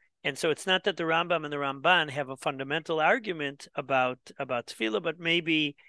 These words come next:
everybody agrees that tefillah beitza is tefillah beitza rad midoraisa, but the Rambam holds that every day has a certain element of a, a star. I'm not sure that's, that's, uh, you would have to check if that fits into the,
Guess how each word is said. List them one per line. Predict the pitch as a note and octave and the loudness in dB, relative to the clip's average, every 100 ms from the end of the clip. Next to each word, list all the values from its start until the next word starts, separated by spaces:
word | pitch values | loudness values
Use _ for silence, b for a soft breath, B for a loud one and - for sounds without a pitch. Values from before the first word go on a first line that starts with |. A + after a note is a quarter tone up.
| b E3 | b 2
everybody | E3+ F#3+ F3 D#3 | 4 4 2 2
agrees | D3+ D#3+ - | 0 -2 0
that | C#3 | -4
tefillah | - F3+ E3 D#3 | -2 -2 2 2
beitza | C#3+ D3 - D3 | 2 0 -4 -4
is | C#3 - | -4 -6
tefillah | - D3+ C#3+ | -6 -2 0
beitza | B2+ A#2+ - - A2+ | -2 -4 -6 -6 -6
rad | A#2+ A#2 A#2 | -4 -8 -8
midoraisa, | A#2+ A#2 G#2+ A2 A#2 - B3+ | -12 -8 -8 -8 -10 -4 -2
but | A#3 D#3+ | -2 -4
the | C#3+ | 0
Rambam | D3+ F#3 F#3 F#3 | 0 2 0 -2
holds | E3 A3 C#4+ G3 D#3+ | -2 -2 0 0 0
that | D#3 | 0
every | F3 F#3 | 0 -2
day | E3 G3 | 2 4
has | E3 D3 | 4 0
a | C3 | -10
certain | - C#3+ | -8 -6
element | C#3+ C#3+ C3+ C3 | -4 -4 -8 -12
of | B2+ | -12
a, | C3 A#2+ B B B - | -12 -14 B B B -6
a | C#3 | -6
star. | - B2+ | -2 -2
I'm | A#2+ | 4
not | A#3+ - | 4 6
sure | F3 D3 | 4 8
that's, | D3+ - - B B B - _ | 8 6 -2 B B B -20 _
that's, | D3 C#3 - - - | -2 -2 -2 -8 -2
uh, | D3 C3+ C3 C3 B2+ B2+ B2+ | 0 2 0 0 -2 -4 -6
you | D3 | -6
would | C#3+ | 0
have | D#3+ - | 0 0
to | E3 | -4
check | - F3+ - | 2 2 2
if | D3+ | -6
that | D#3+ - | -6 -6
fits | F3+ - F3 | -12 -8 -8
into | D3+ - D#3 | -8 -10 -8
the, | C#3+ C#3+ C3 B2+ | -6 -4 -4 -8